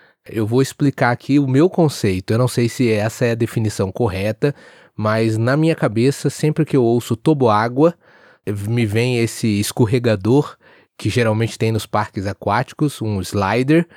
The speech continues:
que termina em uma piscina. Ou seja, ele te joga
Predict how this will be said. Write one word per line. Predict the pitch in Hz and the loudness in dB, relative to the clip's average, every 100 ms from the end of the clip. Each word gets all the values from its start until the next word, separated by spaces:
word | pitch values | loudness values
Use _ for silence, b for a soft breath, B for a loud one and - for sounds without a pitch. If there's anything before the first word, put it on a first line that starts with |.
| b b b b | b b b b
que | - 185 208 214 _ | 0 2 2 -2 _
termina | 175 156 147 196 | 4 6 4 4
em | 202 | 4
uma | 170 170 | 4 2
piscina. | 165 156 - 127 104 82 _ _ b b b _ - | 0 -8 -2 0 0 -4 _ _ b b b _ -4
Ou | 113 | -2
seja, | 113 123 107 110 | 0 0 2 2
ele | 110 | 0
te | 113 143 | 0 0
joga | 117 110 127 143 160 | 2 2 2 2 0